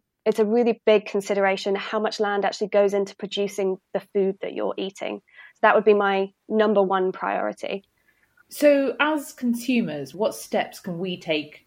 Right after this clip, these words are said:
Speaker 2: to help us get there?
Speaker 1: There's, um, a really, really great initiative done by Eat Lancet called the Planetary Health Diet. So what that's designed to do is it's sort of an optimal diet for people and the planet.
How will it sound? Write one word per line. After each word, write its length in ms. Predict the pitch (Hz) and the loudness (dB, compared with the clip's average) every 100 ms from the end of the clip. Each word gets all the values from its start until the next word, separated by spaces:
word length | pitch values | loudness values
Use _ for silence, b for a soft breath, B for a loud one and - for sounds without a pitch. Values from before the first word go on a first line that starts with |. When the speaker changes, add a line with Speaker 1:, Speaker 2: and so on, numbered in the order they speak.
| _ - | _ -10
Speaker 2:
to 80 | |
help 300 | 165 175 160 | -4 -2 -2
us 360 | 165 151 - _ - | -4 -8 -16 _ 0
get 240 | 185 - | 0 2
there? 240 | 120 - - _ _ _ _ | -4 -6 -10 _ _ _ _
Speaker 1:
There's, 200 | 269 269 | 4 6
um, 420 | 262 254 262 254 262 | 6 6 2 2 2
a 100 | 240 | 2
really, 320 | 269 285 277 | 2 2 2
really 180 | 269 247 | 0 0
great 280 | 240 233 | 2 2
initiative 640 | 233 220 - 202 214 196 - 202 | 2 0 -2 -4 -2 -2 -4 -2
done 300 | 220 208 202 | 0 2 2
by 440 | 202 202 202 - | 2 2 0 0
Eat 200 | 226 - | -2 0
Lancet 560 | 226 220 233 - 294 311 _ | 0 0 -2 -2 -2 -2 _
called 300 | - 233 220 | 0 0 2
the 160 | 220 202 | 0 0
Planetary 640 | - 226 226 233 220 226 | -2 0 0 2 2 2
Health 400 | 214 220 247 - | 0 0 0 -4
Diet. 340 | 254 262 320 - B B B B | -2 0 0 -6 B B B B
So 240 | - 240 233 _ 233 | 2 4 4 _ 2
what 240 | 254 254 - | 6 6 4
that's 360 | 226 - - - | 0 -2 -14 0
designed 600 | 226 214 214 214 208 208 - - | 2 2 2 2 2 0 -4 -6
to 160 | 214 | -6
do 400 | 202 208 202 196 196 | 0 2 4 2 2
is 140 | 196 | 0
it's 200 | 196 - | 0 -2
sort 120 | - 202 | -2 -2
of 160 | 196 - | -2 -2
an 340 | 202 202 202 - _ _ | 0 0 -2 -8 _ _
optimal 380 | 254 - 240 214 | 4 4 0 2
diet 300 | 202 202 202 - | 4 4 2 2
for 220 | 202 196 | 2 2
people 480 | - 214 - 208 - | -4 -4 -2 -2 -2
and 180 | 208 220 | -4 -4
the 60 | |
planet. 380 | 220 240 254 285 | -4 -2 -2 -4